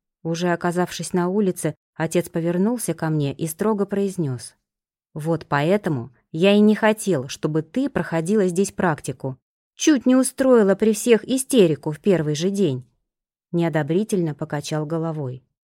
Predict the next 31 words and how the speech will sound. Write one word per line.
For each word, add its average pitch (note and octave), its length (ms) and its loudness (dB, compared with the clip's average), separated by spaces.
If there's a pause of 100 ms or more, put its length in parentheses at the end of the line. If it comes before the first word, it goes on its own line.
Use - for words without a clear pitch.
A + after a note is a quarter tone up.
(320)
От E3 160 -4
захлестнувшего G#3 760 0
возмущения G3+ 840 2 (220)
на G3 100 4
мгновение G3+ 640 4
потеряла A#3+ 520 0
дар B3 240 2
речи. D#3 600 -2 (500)
«Это E3 220 -4
я D3+ 320 -2
виновата B3+ 600 4
в - 80 -20
том, F3+ 220 0
что - 200 -4
от F3+ 140 -6
меня A3 300 4
все - 200 -6
скрывают?» F#3+ 760 -2 (720)
«Если A#3+ 420 4
бы A#3+ 160 4
ты A3+ 260 2
заранее F#3+ 560 4
рассказал G3+ 540 2
мне F3 240 4
правду», G#3 680 0 (100)
произнесла F#3+ 640 2
я, F#3 220 2
немного F3+ 480 2
оправившись F3 680 -2
от F3 180 -6
шока, D3 460 -6